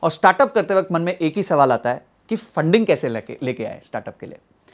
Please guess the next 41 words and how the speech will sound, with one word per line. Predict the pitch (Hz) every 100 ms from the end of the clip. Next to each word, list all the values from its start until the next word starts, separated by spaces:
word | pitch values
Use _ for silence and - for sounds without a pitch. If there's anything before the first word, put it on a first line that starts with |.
| - -
आपको | 165 220
हमेशा | 202 220
लगता | 208 226
है |
जो | 208
फंडिंग | - 180 202 202
लेके | 190 196
आते | 180 208
हैं | 202
वो | 185
पता | 190 160 196
नहीं | 196
कहां | 151 147 175
से | 180
आते | 160 156 170
हैं, | 160 156
ऐसा | 151 180
क्या | - 170 175
करते | 165 147 175
हैं | 170
कि |
उनको | 170 180
फंडिंग | 170 143 160
मिल | 156 147
जाती | 147 160
है। | 160 196 - - -
तो | 240
इसी | 240 - 311
मिथ | 185 247 -
को | 254
तोड़ने | 240 196 170 165
के | 156
लिए | 143 156 - - -
आज | 180 226
मैं | 220
आपको | 196 165 180
इंट्रोड्यूस | 170 147 175 202 196
करने | 165 143 131
जा | 127
रहा | 127
हूं | 120